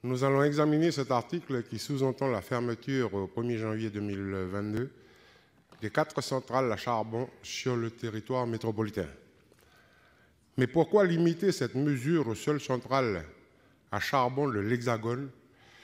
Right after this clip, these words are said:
et ne pas inclure, euh, celles outre-mer ?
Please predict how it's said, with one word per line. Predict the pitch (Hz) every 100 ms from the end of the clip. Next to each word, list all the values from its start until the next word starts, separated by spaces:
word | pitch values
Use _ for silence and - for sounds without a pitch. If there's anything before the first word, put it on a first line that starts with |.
| - - _ _ _
et | - 120
ne | 123
pas | 120 170
inclure, | 170 160 165 185 156
euh, | 123 117 110 104 98
celles | 95 - 160 139 -
outre-mer ? | 139 135 120 117 95